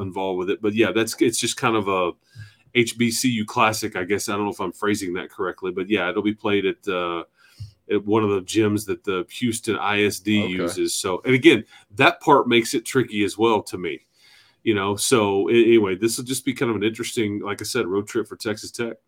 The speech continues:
Speaker 2: Yeah, unique atmosphere, uh, for
Speaker 1: Yep.
Speaker 2: sure. I, I'm wondering, and I, I don't wanna make too much out of it in the sense that, that Tech is, like, down as a team or something. I, I don't really know. I mean, you, you've survived these games, and they're only gonna count as wins at the end of the year.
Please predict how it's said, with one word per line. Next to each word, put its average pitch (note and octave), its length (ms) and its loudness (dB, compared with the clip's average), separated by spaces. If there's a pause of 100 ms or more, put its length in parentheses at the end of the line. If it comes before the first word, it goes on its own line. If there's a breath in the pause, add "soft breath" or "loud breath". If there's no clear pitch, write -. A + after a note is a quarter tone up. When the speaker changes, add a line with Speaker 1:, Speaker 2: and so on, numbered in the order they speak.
(320)
Speaker 2:
Yeah, A2 160 0
unique B2 400 -4
atmosphere, G2 680 -4
uh, F2+ 200 -6
for - 140 -12
Speaker 1:
Yep. - 40 -16
Speaker 2:
sure. A2+ 360 -2 (340 loud breath)
I, C3+ 200 0
I'm D#3 80 2
wondering, D#3+ 460 4
and C#3 100 2
I, D3 220 2
I E3 40 2
don't E3+ 100 2
wanna C#3 140 2
make B2+ 200 0
too C3 160 -2
much B2 320 0
out A2 180 2
of G#2+ 100 -4
it G#2 180 0 (200)
in A2 140 -6
the G2+ 80 -6
sense A#2+ 360 -6
that, A2 220 -6
that G2+ 180 -8
Tech B2+ 180 -4
is, G#2+ 100 -8
like, F2+ 220 -6
down G#2 320 -4
as F#2 140 -8
a F2 60 -10
team A2 380 -8
or E2 80 -8
something. F#2 400 -8
I, F#2 300 -4
I - 20 -4
don't A2 140 -4
really F2+ 180 -4
know. E2 240 -4
I F#2 60 -4
mean, F2 140 -8
you, E2+ 200 -12
you've F2+ 220 -12
survived G2 480 -2
these F#2 200 -6
games, F2+ 380 -6
and E2+ 140 -8
they're F#2+ 100 -6
only G2 140 -6
gonna F2+ 180 -8
count F2+ 240 -6
as E2+ 140 -10
wins F#2 320 -6
at F2 100 -6
the E2+ 180 -8
end F#2+ 160 -4
of F2 80 -4
the D#2+ 80 -10
year. F2 440 -2